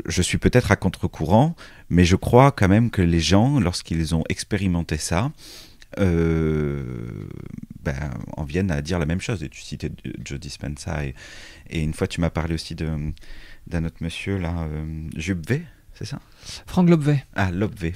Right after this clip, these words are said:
Speaker 1: pardon.
Speaker 2: Ouais.
Speaker 1: Euh, qui est très intéressant aussi
Speaker 2: T'as
Speaker 1: à
Speaker 2: été voir
Speaker 1: écouter.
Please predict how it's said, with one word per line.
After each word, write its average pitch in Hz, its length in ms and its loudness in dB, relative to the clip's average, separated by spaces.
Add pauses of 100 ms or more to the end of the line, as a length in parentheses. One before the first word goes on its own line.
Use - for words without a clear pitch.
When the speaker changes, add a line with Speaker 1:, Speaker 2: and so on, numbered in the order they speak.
Speaker 1:
pardon. 147 200 2
Speaker 2:
Ouais. 143 120 6 (400)
Speaker 1:
Euh, 87 500 6
qui 95 300 0
est 92 120 4
très 127 220 2
intéressant 117 480 0
aussi 98 160 0
Speaker 2:
T'as 147 60 10
Speaker 1:
à 143 40 12
Speaker 2:
été 160 120 6
voir 175 180 6
Speaker 1:
écouter. 175 120 4